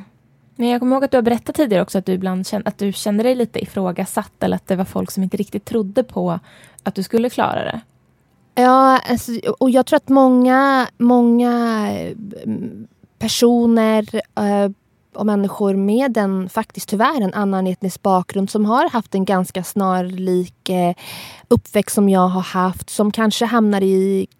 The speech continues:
Speaker 2: väldigt, så här, hårt segregerade områden och som inte riktigt kom in, liksom, av olika anledningar,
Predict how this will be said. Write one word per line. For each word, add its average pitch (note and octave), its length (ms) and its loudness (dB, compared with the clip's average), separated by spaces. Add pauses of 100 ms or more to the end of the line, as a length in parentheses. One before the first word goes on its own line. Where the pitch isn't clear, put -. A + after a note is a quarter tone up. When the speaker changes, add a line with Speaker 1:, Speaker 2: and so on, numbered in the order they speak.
(180)
Speaker 2:
väldigt, F3+ 260 -6
så F3+ 60 -6
här, F3 160 -6
hårt A#3 320 0
segregerade F3+ 680 0
områden F3 840 0
och F3 200 -6
som F3+ 280 0 (760)
inte C4+ 320 6
riktigt A#3+ 260 2
kom A#3 240 4
in, D4 280 4
liksom, F3+ 380 -2
av F#3+ 140 0
olika F3+ 400 0
anledningar, E3+ 960 -4